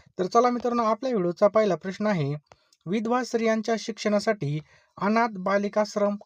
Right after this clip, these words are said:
कोणी स्थापन केलं? अतिशय महत्त्वाचा प्रश्न आहे मित्रांनो. त्याचं उत्तर आहे पहा, ऑप्शन क्रमांक दोन, महर्षी धोंडो केशव कर्वे यांनी पहा या ठिकाणी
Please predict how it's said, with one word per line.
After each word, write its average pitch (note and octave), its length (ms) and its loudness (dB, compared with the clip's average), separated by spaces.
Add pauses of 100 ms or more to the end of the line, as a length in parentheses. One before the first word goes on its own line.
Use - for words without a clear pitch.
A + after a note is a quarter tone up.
कोणी A#3+ 260 0
स्थापन D#3 400 0
केलं? A#2 260 -6 (360)
अतिशय F3 360 -4
महत्त्वाचा G3 440 0
प्रश्न G3 280 -6
आहे F3 100 0
मित्रांनो. F3 420 4 (380)
त्याचं F#3+ 200 0
उत्तर A#3 260 0
आहे A3 60 2
पहा, G#3+ 160 4
ऑप्शन A3 440 2
क्रमांक F#3+ 340 0
दोन, F3 240 0
महर्षी A3 480 -2
धोंडो F#3 340 -2
केशव F#3+ 320 -4
कर्वे F#3 300 0
यांनी F#3 220 0
पहा E3 300 2 (420)
या G#3 140 6
ठिकाणी G3 440 -2